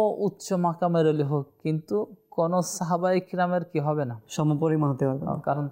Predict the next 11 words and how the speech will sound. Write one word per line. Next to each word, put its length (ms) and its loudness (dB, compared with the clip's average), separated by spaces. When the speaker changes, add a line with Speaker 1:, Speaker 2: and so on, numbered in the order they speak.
Speaker 1:
তাদের 840 0
এক 260 0
একটা 680 2
মুহূর্ত, 720 2
সঙ্গ, 500 0
সোহবত, 560 0
যেটা 380 2
রসুলের 340 -2
পাক 360 0
সাল্লাল্লাহু 560 -2
তাআলা 460 2